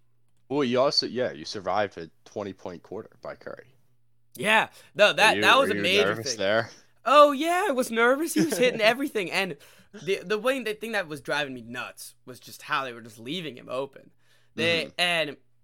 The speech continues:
Speaker 2: it was because of some miscommunication or some bad defensive switch, or it was just they couldn't get past the screens, and I was like, "Is this gonna be all game? Like, are we just gonna get destroyed and Curry's gonna have sixty?"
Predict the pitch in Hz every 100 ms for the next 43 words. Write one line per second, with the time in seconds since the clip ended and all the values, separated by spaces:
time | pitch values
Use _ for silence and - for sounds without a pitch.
0 | _ 170 156 139 - 143 185 214 185 -
1 | 165 156 170 - 156 131 170 175 151 151
2 | 135 120 - - 135 117 135 139 131 123
3 | 135 127 117 - 135 139 - - _ _
4 | _ _ _ _ 196 240 220 185 175 175
5 | 175 160 - 202 185 175 175 175 170 -
6 | 139 - - 170 202 123 - 131 135 131
7 | 104 110 - 170 185 165 131 123 - 110
8 | 113 117 117 117 120 _ - 104 98 107
9 | 110 123 _ _ - 127 131 143 160 156
10 | 143 143 131 123 - - 123 127 131 120
11 | - 120 120 117 - - - - - 156
12 | 185